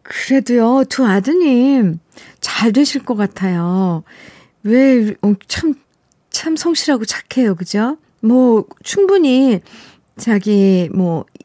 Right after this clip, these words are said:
일하는데 공부한다고 부모님들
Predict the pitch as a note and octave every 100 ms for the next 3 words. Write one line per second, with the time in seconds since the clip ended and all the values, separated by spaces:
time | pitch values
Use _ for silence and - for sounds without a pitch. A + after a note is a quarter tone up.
0 | _ G#3+ A3 A#3+ G#3 F3+ F3 F#3 G#3+ -
1 | A3 G#3+ G3+ G#3 G3+ F3+ F3+ E3 F#3 G3+
2 | A3 E3+ - _ - - - - - -
3 | - _ A3+ A3+ A3+ G#3+ G3 F#3+ G3 F#3
4 | F#3 F3+